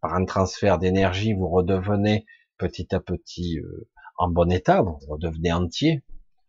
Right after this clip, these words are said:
C'est ce que vous ressentez, hein, mais c'est pas vrai en fait. Et en fait, on restimule votre corps, votre corps, euh, qui n'est pas le bon en fait, parce qu'on n'est pas censé avoir un corps comme ça, en fait,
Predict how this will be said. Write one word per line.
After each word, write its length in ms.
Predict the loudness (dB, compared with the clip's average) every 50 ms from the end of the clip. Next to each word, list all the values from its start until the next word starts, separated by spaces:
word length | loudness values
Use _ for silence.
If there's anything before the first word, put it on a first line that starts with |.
| _ -20 -20 -20 -18 -18
C'est 160 | -14 -12 -12
ce 100 | -10 -12 -12
que 120 | -10 -8
vous 160 | -4 -2 0
ressentez, 540 | 0 0 0 0 0 0 0 0 0 0 0
hein, 100 | 0 -2
mais 120 | -2 -4 -4
c'est 160 | -4 -6 -6
pas 120 | -4 -4
vrai 220 | -4 -4 -4 -6 -8
en 80 | -10 -12 -18
fait. 120 | -20 -20 _ _ _ _ _ _ -20 -20 -20 -20 -20 -20 -20 -20 -20 -20 _ _ -6
Et 60 | -4
en 100 | -2 2
fait, 260 | 6 6 6 8 8
on 120 | 6 6 8
restimule 580 | 8 8 6 6 0 0 4 6 6 8 8
votre 320 | 8 8 8 6 4 -2 -4
corps, 520 | 0 4 4 4 4 2 -4 -16 -20 _ _ _ _ _ _ _ _ _ _ _ _ -14 -14 -12 -8
votre 300 | -4 -4 -4 -4 -4 -8
corps, 520 | -6 0 4 6 6 6 6 2 -2 -2 -2
euh, 160 | -4 -4 -6 -8
qui 120 | -6 -6
n'est 100 | -4 -2
pas 160 | 2 4 4 4
le 80 | 4
bon 440 | 4 6 6 6 8 6 4 2 0
en 80 | -2 -4
fait, 200 | -4 -8 -8 -8
parce 120 | -10 -10 -8
qu'on 120 | -6 -4
n'est 120 | -4 -4 0
pas 120 | 0 0
censé 360 | 0 0 -4 -4 -4 -2 -2
avoir 240 | -2 0 0 0 0
un 120 | 0 -2
corps 200 | -4 -4 -6 -8
comme 160 | -8 -12 -12 -12
ça, 180 | -12 -16 -18 _ _ -18 -18 -18 -18 -14
en 100 | -14 -14
fait, 200 | -12 -12 -16 -16